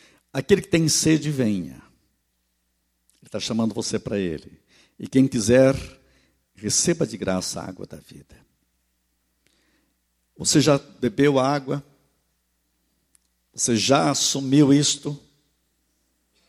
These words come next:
Receba a graça. Então agora a sua oração é venha. Eu,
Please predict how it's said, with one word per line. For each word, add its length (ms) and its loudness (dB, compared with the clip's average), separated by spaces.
Receba 480 2
a 20 -4
graça. 440 -4
Então 280 2
agora 260 2
a 40 -4
sua 180 2
oração 440 -2
é 60 -6
venha. 420 -16
Eu, 500 4